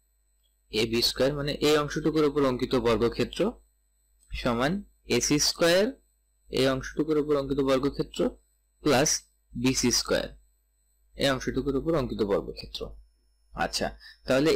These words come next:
এবিসি ত্রিভুজের বেলায় পেলাম কি, এবি স্কয়ার সমান এসি স্কয়ার plus বিসি স্কয়ার। এখন আমাদেরকে প্রমাণ করতে হবে যেটা, সেটা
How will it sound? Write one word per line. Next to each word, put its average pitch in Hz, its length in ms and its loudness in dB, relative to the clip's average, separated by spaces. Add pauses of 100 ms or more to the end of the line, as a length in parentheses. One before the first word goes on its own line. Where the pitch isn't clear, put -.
(140)
এবিসি 170 360 2 (100)
ত্রিভুজের 175 540 2
বেলায় 196 280 4 (1120)
পেলাম 160 360 2
কি, 202 160 0 (460)
এবি 147 800 2 (160)
স্কয়ার 165 540 2 (340)
সমান 135 460 -2 (1800)
এসি 120 300 0 (100)
স্কয়ার 147 540 2 (1300)
plus 113 380 2 (520)
বিসি 139 800 -2 (320)
স্কয়ার। - 360 -2 (720)
এখন 143 280 0 (100)
আমাদেরকে 143 420 0
প্রমাণ 139 260 2
করতে 170 260 0
হবে 156 220 0
যেটা, 113 160 2
সেটা 123 240 -2